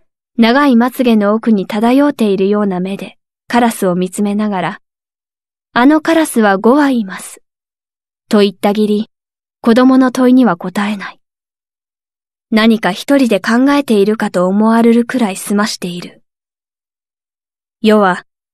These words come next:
この女とこのカラスの間に、何か不思議の因縁でもありはせぬかと疑った。彼はカラスの気分を我がことのごとくに言い、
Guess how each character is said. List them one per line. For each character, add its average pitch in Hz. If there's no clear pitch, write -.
こ 226
の 233
女 240
と 185
こ 214
の 226
カ 254
ラ 240
ス 220
の 170
間 190
に、 196
何 277
か 190
不 -
思 302
議 311
の 302
因 294
縁 294
で 302
も 202
あ 247
り 285
は 214
せ 226
ぬ 233
か 190
と 165
疑 180
っ -
た。 -
彼 226
は 180
カ 240
ラ 262
ス 233
の 190
気 208
分 190
を 165
我 214
が 262
こ 214
と 202
の 202
ご 214
と 214
く 196
に 175
言 185
い、 -